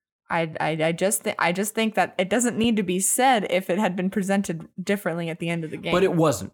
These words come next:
Speaker 2: That's my problem. It was not presented the way you're saying, 'cause I would agree with you. It wouldn't
Speaker 1: Okay.
Speaker 2: have to be
Speaker 1: My,
Speaker 2: said.
Speaker 1: my point was, I don't think it, I don't think it should have ever have been presented that way, regardless of what they said up front,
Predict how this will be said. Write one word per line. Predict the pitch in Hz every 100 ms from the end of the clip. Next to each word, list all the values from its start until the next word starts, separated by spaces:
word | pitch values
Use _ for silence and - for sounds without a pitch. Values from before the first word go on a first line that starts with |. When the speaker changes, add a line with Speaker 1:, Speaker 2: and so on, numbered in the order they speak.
| _
Speaker 2:
That's | 139 -
my | 135
problem. | 110 107 - -
It | 135
was | 113 127 120
not | 123 147 160
presented | - 123 135 123 110
the |
way | 107 107
you're | 120
saying, | - 95
'cause | 104 -
I |
would | 156
agree | 170 160 214
with | 135
you. | -
It | - 113
wouldn't | 156 202
Speaker 1:
Okay. | 147
Speaker 2:
have | 117
to | 107
be |
Speaker 1:
My, | 104 196
Speaker 2:
said. | -
Speaker 1:
my | 220
point | 220 247
was, | 208 196
I | 202
don't | 220 220
think | 226
it, | 185 - - -
I | 208
don't | 233 226
think | 233
it | 220
should | 208 190
have | 185
ever | 202 190
have | 196 180
been | 180
presented | 190 185 180 185
that | 170 165
way, | 175
regardless | 170 170 185 190 180
of | 180
what | 175
they | 160
said | 170 160
up | -
front, | - 160 -